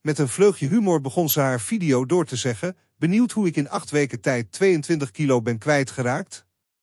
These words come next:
Voor degenen die het hebben gemist, op acht december verwelkomde ik een prachtige zoon in mijn leven. Op dat moment was ik tweeëntwintig kilo zwaarder dan mijn oorspronkelijke gewicht. En geloof me, dat vond ik behoorlijk heftig."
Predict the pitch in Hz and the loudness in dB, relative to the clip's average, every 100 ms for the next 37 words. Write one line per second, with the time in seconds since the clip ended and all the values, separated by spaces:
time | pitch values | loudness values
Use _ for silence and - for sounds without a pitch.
0 | _ - 147 131 156 156 190 160 151 127 | _ -2 -2 0 2 2 2 0 0 0
1 | 151 135 - 127 175 - - _ _ 143 | 0 -2 -2 -2 -2 -2 -8 _ _ -8
2 | - - 214 - 160 175 180 175 - 139 | -6 -4 -2 0 0 2 0 0 -2 0
3 | 151 156 160 143 135 131 113 156 185 - | 0 0 -2 0 -2 -4 -4 -2 -2 -4
4 | 151 135 135 120 120 131 135 135 120 104 | -8 -4 0 0 0 0 0 2 0 -2
5 | 110 98 - _ _ _ _ 170 156 214 | -8 -14 -20 _ _ _ _ -4 -2 0
6 | 202 180 208 170 147 127 - 202 220 196 | 0 0 0 -2 -2 -4 -2 2 2 0
7 | 180 160 139 156 135 113 120 165 185 156 | -2 -2 -4 -2 0 0 0 0 0 -2
8 | 156 151 147 147 143 - 196 185 131 113 | 0 0 0 0 -4 -2 -2 0 -2 -4
9 | 139 - 156 131 - - _ _ _ _ | -4 -4 -2 -2 -4 -20 _ _ _ _
10 | - 143 - 127 147 165 160 165 - _ | -4 -4 0 2 2 0 -2 -4 -6 _
11 | - 151 - 196 151 120 135 160 202 139 | -8 -4 0 0 0 0 2 4 4 2
12 | 120 131 107 123 104 - | 0 -2 -2 -8 -10 -14